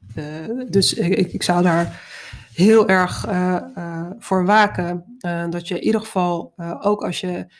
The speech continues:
dus in de situatie komt dat je in de bijstand zit en, eh, natuurlijk in de, in het kader, eh, binnen het kader, zeg maar, van alle maatregelen, dat je natuurlijk niet, eh, eh,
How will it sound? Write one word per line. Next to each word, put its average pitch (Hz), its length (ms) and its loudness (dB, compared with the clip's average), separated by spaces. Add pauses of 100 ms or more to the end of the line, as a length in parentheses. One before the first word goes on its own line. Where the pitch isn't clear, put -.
(140)
dus 202 280 0
in 220 60 0
de 185 80 2
situatie 175 600 -4
komt 170 220 -6
dat 165 160 -10
je 170 220 -8
in 170 100 -6
de 175 80 -6
bijstand 185 640 -4
zit 185 460 -2
en, 180 340 -2 (520)
eh, 175 280 -6 (460)
natuurlijk - 540 0
in 202 140 4
de, 190 200 -2
in 196 180 0
het 190 160 -2
kader, 202 600 2
eh, 180 240 -4
binnen 214 300 2
het 220 120 -2
kader, 175 340 0
zeg - 220 -8
maar, 175 140 -4
van 175 200 -4
alle 170 200 -4
maatregelen, 196 840 -2
dat 180 100 -6
je 175 60 -18
natuurlijk 160 280 -8
niet, 175 380 -4 (460)
eh, 156 720 -8
eh, 156 60 -10